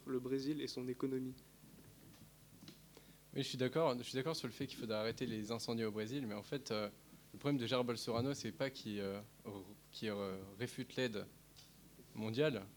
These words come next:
Speaker 2: c'est juste qu'en fait, il réfute l'aide des pays européens qui sont d'anciens pays colonialistes, parce que le Brésil est lui-même une ancienne colonie, donc il veut pas être aidé par, euh,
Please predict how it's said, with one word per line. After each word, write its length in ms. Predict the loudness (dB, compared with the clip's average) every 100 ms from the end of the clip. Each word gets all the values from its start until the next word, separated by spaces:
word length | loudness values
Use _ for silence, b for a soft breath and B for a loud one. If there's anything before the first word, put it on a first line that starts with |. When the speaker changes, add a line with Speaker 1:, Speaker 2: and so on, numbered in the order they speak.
| -12
Speaker 2:
c'est 80 | -8
juste 100 | 0
qu'en 80 | 2
fait, 220 | 0 0
il 100 | -2
réfute 380 | -2 -2 -4 0
l'aide 140 | 0
des 100 | 0
pays 180 | -2 -2 0
européens 400 | 0 0 0 0
qui 100 | -2
sont 160 | -4
d'anciens 300 | -4 -2 -2
pays 200 | -2 -4
colonialistes, 720 | -2 0 2 2 0 -2 -8 -14 B B
parce 140 | -10 -4
que 80 | -2
le 80 |
Brésil 340 | 0 0 2 0
est 80 | 2
lui-même 320 | 4 4 4
une 100 | 2
ancienne 280 | 2 0 0
colonie, 400 | 2 2 2 -2 -8 -20 -20 -8
donc 180 | -4 -4
il 60 | 0
veut 100 | 2
pas 140 | 4
être 180 | 4 2
aidé 220 | 0 0
par, 240 | 2 2 4
euh, 180 | 2